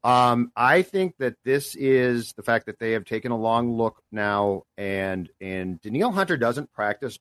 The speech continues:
all, all the time, which, by the way, I'm not concerned about. I just think that they're being cautious there. And he didn't play, obviously, as the starters all didn't play on Saturday. And so Stephen Weatherly has been the starting right and D J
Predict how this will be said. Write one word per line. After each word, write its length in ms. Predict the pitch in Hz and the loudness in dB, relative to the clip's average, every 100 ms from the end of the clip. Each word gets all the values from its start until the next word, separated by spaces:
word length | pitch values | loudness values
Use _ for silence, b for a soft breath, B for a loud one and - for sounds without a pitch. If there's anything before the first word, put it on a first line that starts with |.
| - | -10
all, 260 | 98 104 - | -6 -6 -6
all 140 | 98 | -6
the 80 | 101 | -6
time, 340 | - 82 98 123 | -6 -6 -4 0
which, 220 | 127 - | 0 2
by 140 | 151 | 2
the 80 | 123 | 4
way, 100 | 120 | 2
I'm 80 | 107 | 2
not 160 | 104 - | 0 -2
concerned 380 | 98 92 90 | -8 -8 -6
about. 320 | 107 117 131 101 | 0 2 2 0
I 80 | 101 | -6
just 200 | 98 107 | -6 -10
think 160 | 95 | -14
that 100 | 85 | -14
they're 80 | 92 | -10
being 200 | 92 90 | -8 -8
cautious 400 | 78 82 - 120 | -8 -8 -8 -8
there. 300 | 143 139 143 _ _ _ _ | 0 0 0 _ _ _ _
And 160 | 113 117 | -8 -2
he 100 | 156 | 2
didn't 320 | 156 151 156 _ | 2 2 -2 _
play, 300 | 160 165 147 - | 2 4 4 0
obviously, 720 | 98 104 113 - 107 127 135 | -4 -4 -6 -6 -4 -4 -4
as 220 | 107 92 | -8 -10
the 80 | - | -12
starters 340 | - 170 135 98 | -6 -2 -2 -2
all 160 | 123 | -6
didn't 320 | 117 160 147 - | -6 -8 -12 -8
play 140 | 107 | -6
on 160 | 92 90 | -6 -10
Saturday. 480 | 87 90 120 151 _ _ _ _ _ | -10 -6 -4 -4 _ _ _ _ _
And 160 | 135 135 | -6 -4
so 460 | - 147 139 135 - _ _ | 2 4 4 2 0 _ _
Stephen 440 | - - 220 254 220 - - | -16 -4 2 2 2 -2 -8
Weatherly 720 | 117 143 175 190 180 190 190 | 2 2 4 4 4 2 2
has 340 | 139 135 113 104 | 0 0 -2 -6
been 640 | - 147 160 156 156 - | -4 0 2 2 0 -2
the 100 | 123 | -4
starting 580 | - - 143 151 156 135 | -4 -2 2 2 2 0
right 480 | 127 131 143 139 135 - | 2 4 4 2 -2 -6
and 500 | 123 117 113 104 95 | -2 0 0 -2 -6
D 160 | 139 | -6
J 380 | 143 170 147 | 0 2 2